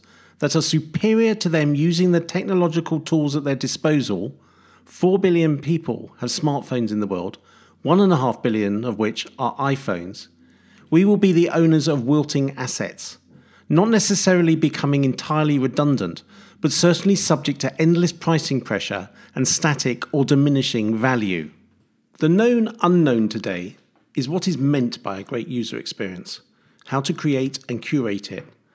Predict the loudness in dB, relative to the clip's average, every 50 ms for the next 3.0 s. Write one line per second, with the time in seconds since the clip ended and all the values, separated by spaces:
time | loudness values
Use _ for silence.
0 | _ _ _ _ -6 -4 -4 -2 0 2 2 2 0 0 -2 -4 -4 -4 -4 -8
1 | -8 -6 -6 -6 -6 -6 -8 -10 -8 -4 -2 -2 -2 -2 -4 -8 -12 -14 -14 -18
2 | _ _ _ _ _ _ _ _ _ -14 -10 -6 -4 -4 -2 -4 -4 -8 -12